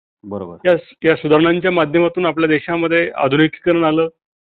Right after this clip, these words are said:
Speaker 2: शिक्षण आलं आणि राष्ट्रवाद जोपासला गेला.
Speaker 1: हा.
Speaker 2: यातून भारतीय नागरिकांमध्ये एक, अ, स्वराज्याची, अ, स्वतःच्या सत्तेची एक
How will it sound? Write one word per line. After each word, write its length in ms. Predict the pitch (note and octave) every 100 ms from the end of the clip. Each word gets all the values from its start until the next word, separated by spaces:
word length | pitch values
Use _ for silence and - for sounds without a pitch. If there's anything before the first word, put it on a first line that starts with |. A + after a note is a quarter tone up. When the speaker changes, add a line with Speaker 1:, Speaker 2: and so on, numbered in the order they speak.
| _ _ _ _ - -
Speaker 2:
शिक्षण 360 | D#3 - F3+
आलं 320 | D#3 C3 B2+ C3 _ _ _ _ _
आणि 80 | F#3
राष्ट्रवाद 520 | F3+ D3+ - F#3+ F#3+
जोपासला 400 | E3+ D#3+ D#3 D3+
गेला. 240 | C3 A2 G2+ _ _ _ -
Speaker 1:
हा. 140 | F#2
Speaker 2:
यातून 320 | D#3 D#3 G3 E3+
भारतीय 360 | C#3+ D3 G3+
नागरिकांमध्ये 800 | F#3 D#3+ E3+ F3 F3 F3+ F#3 F#3 -
एक, 380 | F3+ F#3 _ F#3+
अ, 160 | F#3 - _ _ _ _ _ -
स्वराज्याची, 1040 | - D#3 D3 - D#3+ E3 E3 F3 F3+ F#3 G3 - _ _ _ _ -
अ, 60 | E3 D3+ D3 D3 D3+ D3+ - -
स्वतःच्या 480 | E3+ D#3+ D3+ E3+ F3
सत्तेची 680 | - D#3+ - F#3 F#3 G3 G3 _ _ _ _ _ -
एक 240 | F#3+ F#3